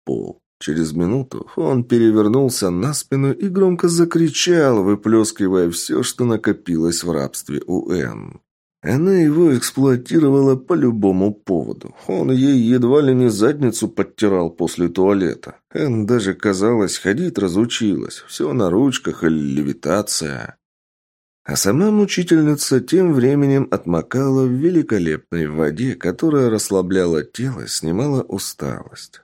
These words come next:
Рядом с ней кто-то тихо стонал. Это пришли массажистки и делали девушкам расслабляющий массаж. Делали это прямо в воде для экономии места и времени.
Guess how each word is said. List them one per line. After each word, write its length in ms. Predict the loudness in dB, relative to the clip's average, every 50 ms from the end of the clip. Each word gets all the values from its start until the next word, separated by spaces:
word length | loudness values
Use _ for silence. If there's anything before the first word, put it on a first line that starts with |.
| -12
Рядом 420 | -8 -6 -2 -2 0 0 0 0 0
с 120 | -2 0
ней 220 | 0 2 2 2 0
кто-то 360 | 2 0 0 2 2 0 -4
тихо 380 | 0 0 0 0 0 0 -2
стонал. 800 | -2 -2 -2 -2 0 0 0 0 0 0 0 -2 -4 -8 -12 _ _ _ -12
Это 220 | -12 -8 -8 -10
пришли 500 | -8 -6 -6 -6 -4 -4 -4 -4 -4 -4
массажистки 800 | -4 -4 -4 -4 -4 -4 -4 -2 -2 -2 -2 -2 -6 -12 -10 -8
и 120 | -6 -6
делали 440 | -2 0 0 2 2 2 2 2 0
девушкам 540 | 0 0 0 0 0 -2 -2 -4 -4 -2 -2
расслабляющий 840 | -2 -2 -2 -2 -2 -2 -2 -4 -4 -4 -6 -6 -6 -8 -6 -4
массаж. 800 | -4 -4 -4 -4 -4 -6 -6 -6 -8 -8 -8 -10 -10 -10 -14 -18 _ _ _ _ _ _ _ _ _ _ -8
Делали 520 | -6 -2 0 2 2 4 4 2 2 2
это 300 | 2 0 0 0 0 -2
прямо 440 | 0 0 0 2 2 2 2 2 0
в 160 | 0 -2 0
воде 420 | 2 2 2 2 0 0 0 0 0
для 260 | -2 -2 -2 -2 -2
экономии 540 | 0 0 -2 -2 0 0 0 0 0 0 0
места 420 | 0 0 -2 -2 -4 -4 -4 -4
и 240 | -4 -4 -4 -8 -8
времени. 600 | -6 -6 -8 -6 -8 -10 -10 -12 -16 -18 -18 -20